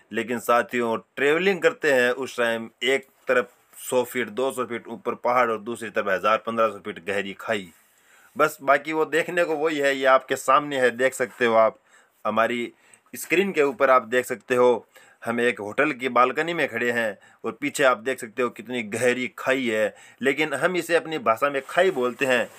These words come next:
लेकिन साथियों, ये खाई नहीं है, यहाँ भी हज़ारों नहीं लाखों जीवन है। इन खाइयों में ही लोग अपना जीवन यापन करते हैं,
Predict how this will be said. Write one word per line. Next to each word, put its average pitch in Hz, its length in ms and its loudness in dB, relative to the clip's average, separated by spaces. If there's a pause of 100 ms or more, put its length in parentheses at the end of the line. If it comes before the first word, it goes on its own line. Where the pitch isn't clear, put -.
(200)
लेकिन 127 180 -2
साथियों, 127 420 2
ये 117 160 -4 (100)
खाई 160 240 0
नहीं 127 240 -8
है, 117 280 0 (280)
यहाँ 123 320 2
भी 117 260 -6 (400)
हज़ारों 127 380 4
नहीं 131 160 -6
लाखों 139 500 0 (380)
जीवन 156 440 4
है। 120 360 2 (380)
इन 135 120 -4
खाइयों 147 480 0
में 135 180 -2
ही 127 300 -8 (280)
लोग 131 180 2
अपना 131 200 0
जीवन 135 380 0
यापन 131 280 2
करते 123 280 -2
हैं, 127 300 0